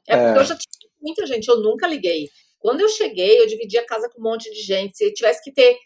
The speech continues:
Speaker 1: cinco pessoas dormindo em colchão espalhado na sala, tudo certo, eu não ligo, realmente, eu não ligo.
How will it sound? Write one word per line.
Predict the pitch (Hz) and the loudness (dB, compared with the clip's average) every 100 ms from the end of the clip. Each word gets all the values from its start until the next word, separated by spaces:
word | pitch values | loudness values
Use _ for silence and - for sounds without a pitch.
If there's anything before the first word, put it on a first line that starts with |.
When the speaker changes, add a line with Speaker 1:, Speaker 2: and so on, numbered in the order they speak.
| _ | _
Speaker 1:
cinco | - - 370 349 | -10 -6 -4 -2
pessoas | 330 311 277 277 | -2 2 2 2
dormindo | 262 247 254 | 0 0 -6
em | 269 | 0
colchão | 247 240 240 | 0 0 -6
espalhado | - 226 220 226 | -2 0 0 0
na | 220 | 0
sala, | 214 220 220 208 | -2 0 2 2
tudo | 220 | -2
certo, | 214 - 202 220 - | -6 -2 -2 -2 -4
eu | - 233 | 2 4
não | 247 294 | 2 -4
ligo, | 277 277 190 | -2 -2 -2
realmente, | 190 202 247 240 - | -4 -4 -4 -8 -8
eu | - | -8
não | 220 | -4
ligo. | 240 165 160 | -4 -4 -8